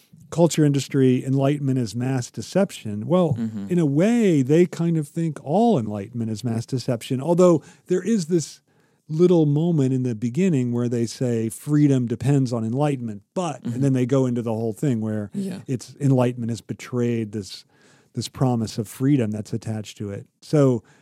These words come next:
Speaker 1: yeah, I think that that's really, really good, that the, the, the utter consistency of the argument as it goes through. And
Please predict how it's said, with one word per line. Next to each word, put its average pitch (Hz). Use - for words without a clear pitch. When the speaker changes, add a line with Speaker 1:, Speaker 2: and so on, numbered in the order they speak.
Speaker 1:
yeah, 143
I 147
think 185
that 131
that's 127
really, 117
really 127
good, 113
that 107
the, 113
the, 123
the 123
utter 196
consistency 113
of 131
the 131
argument 127
as 120
it 120
goes 113
through. 110
And 185